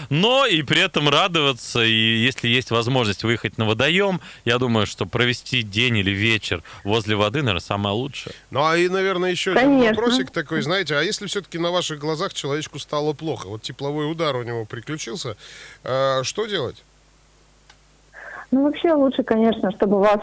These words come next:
Speaker 3: под рукой была аптечка. Если нет, то смочить полотенце, которое находится с вами рядом где-то в водоёме или водой, приложить, обтереть, приложить на голову, обтереть тело, руки, конечности, что у вас доступно.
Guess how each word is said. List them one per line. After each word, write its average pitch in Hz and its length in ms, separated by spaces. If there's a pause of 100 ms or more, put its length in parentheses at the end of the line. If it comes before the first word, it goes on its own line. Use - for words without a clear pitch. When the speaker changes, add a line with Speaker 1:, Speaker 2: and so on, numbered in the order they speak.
Speaker 3:
под 202 120
рукой 202 300
была 202 280
аптечка. 285 460
Если 208 440
нет, 247 320
то 202 100
смочить 208 420
полотенце, 240 540
которое 208 320
находится 202 460
с - 20
вами 202 240
рядом 190 300
где-то 196 280
в 196 40
водоёме 185 580
или 170 140
водой, 185 560 (320)
приложить, 220 540 (320)
обтереть, 196 680 (120)
приложить 247 500
на 202 80
голову, 277 320
обтереть 196 560
тело, 262 340
руки, 233 360
конечности, 214 640
что 185 200
у 185 40
вас 175 160
доступно. 190 640